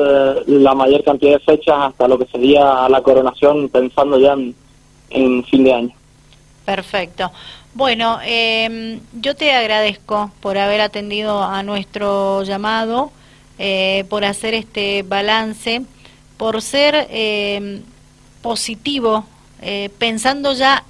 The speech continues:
Speaker 2: en lo próximo, eh, con muchas ganas de trabajar, porque así se te observó todo el fin de semana del domingo diecisiete de abril, eh, junto a las personas que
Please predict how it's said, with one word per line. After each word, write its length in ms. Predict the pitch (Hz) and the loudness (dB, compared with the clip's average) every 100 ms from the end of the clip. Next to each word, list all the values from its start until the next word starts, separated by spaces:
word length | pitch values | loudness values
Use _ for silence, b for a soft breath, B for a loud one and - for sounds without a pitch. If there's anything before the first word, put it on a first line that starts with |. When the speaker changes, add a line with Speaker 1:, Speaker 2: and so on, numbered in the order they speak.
| - | -10
Speaker 2:
en 160 | 226 214 | -8 -8
lo 80 | |
próximo, 760 | 208 254 240 - 226 214 220 233 b b b b - | 0 2 2 -4 -10 -8 -8 -10 b b b b -8
eh, 260 | 208 208 208 | -4 -2 0
con 180 | 226 | -2
muchas 320 | 233 254 285 254 | -2 -6 -6 -4
ganas 320 | 302 311 254 | -4 -4 -2
de 180 | 247 269 | -6 -2
trabajar, 800 | 277 233 208 - 254 233 214 - - | -2 -2 -4 -4 0 0 0 -8 -12
porque 500 | 208 - 208 202 - | -12 -8 -6 -4 -2
así 560 | 214 220 - 269 285 285 b b b b - | -2 -2 -4 -4 -4 -6 b b b b -18
se 240 | - 226 | -6 -4
te 180 | 220 226 | -2 -2
observó 680 | 226 - 226 220 240 277 - - | -2 -4 -8 -2 2 2 0 -4
todo 360 | 247 262 254 233 | -4 0 0 -2
el 120 | 220 | -4
fin 220 | - 240 | -8 -6
de 80 | 240 | -6
semana 440 | - 226 240 247 | -6 -8 -6 -4
del 160 | 226 208 | -4 -4
domingo 320 | 214 226 233 | -6 -6 -2
diecisiete 720 | 220 208 208 - 226 220 214 | -2 -4 -8 -8 -6 -4 -2
de 140 | 208 | 0
abril, 400 | 196 208 247 285 b b b b - | 0 0 -2 -6 b b b b -8
eh, 840 | 202 196 196 190 185 185 185 208 - | -2 0 0 0 -2 -2 -6 -10 -12
junto 440 | 247 262 269 285 | -8 -8 0 0
a 160 | 269 208 | 2 0
las 140 | 196 | -2
personas 520 | - 208 214 240 262 | -6 -10 -8 -6 -6
que 340 | - 240 262 | -2 0 0